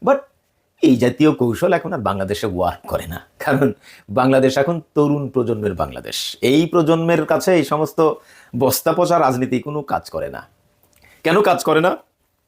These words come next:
আপনারা জানেন যে মির্জা ফখরুল ইসলাম আলমগীরের এই মন্তব্য এবং দুদু সাহেবের এই মন্তব্যের পরে বিবিসির একটা জরিপ, ব্যারাক বিশ্ববিদ্যালয়ের, আহ, থেকে একটা জরিপ করা হয়েছে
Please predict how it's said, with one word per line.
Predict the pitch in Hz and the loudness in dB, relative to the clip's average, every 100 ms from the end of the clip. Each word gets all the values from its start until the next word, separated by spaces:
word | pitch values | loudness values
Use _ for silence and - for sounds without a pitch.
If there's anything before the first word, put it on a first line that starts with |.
| - - | -14 -4
আপনারা | 113 131 143 | 0 2 2
জানেন | 117 120 | 2 0
যে | 120 127 - _ _ _ _ _ _ 113 | 0 0 -2 _ _ _ _ _ _ -2
মির্জা | 127 160 | 2 2
ফখরুল | 151 143 165 | 2 0 -2
ইসলাম | 165 165 | -2 2
আলমগীরের | 143 139 147 139 | 2 2 4 6
এই | 139 | 4
মন্তব্য | 123 117 139 139 160 175 | 2 -2 -2 0 -2 -2
এবং | - 113 110 | -4 -4 -2
দুদু | 110 127 | 0 0
সাহেবের | 131 131 127 123 | 2 2 2 2
এই | |
মন্তব্যের | 117 110 107 101 104 | 0 -2 -2 -2 -2
পরে | 98 82 - _ _ _ _ - - _ _ _ _ _ _ _ | 0 -2 -6 _ _ _ _ -20 -20 _ _ _ _ _ _ _
বিবিসির | 139 185 202 - 208 208 190 - - _ _ _ _ _ _ _ _ _ | 2 4 2 4 4 4 2 -6 -20 _ _ _ _ _ _ _ _ _
একটা | 135 131 127 120 120 | -2 0 2 0 0
জরিপ, | 156 151 - _ _ _ _ _ _ _ _ _ _ _ - | 0 0 -2 _ _ _ _ _ _ _ _ _ _ _ 0
ব্যারাক | 120 127 127 | 2 2 0
বিশ্ববিদ্যালয়ের, | 127 - 139 117 123 120 117 107 104 _ _ _ _ _ - | -4 -2 -2 0 2 4 2 0 -6 _ _ _ _ _ 0
আহ, | 98 95 90 95 92 | 2 2 0 -4 -8
থেকে | - 113 | -4 -2
একটা | 156 147 | 0 2
জরিপ | 123 120 - | 2 0 0
করা | 113 85 | 0 0
হয়েছে | - - - | -2 -6 -10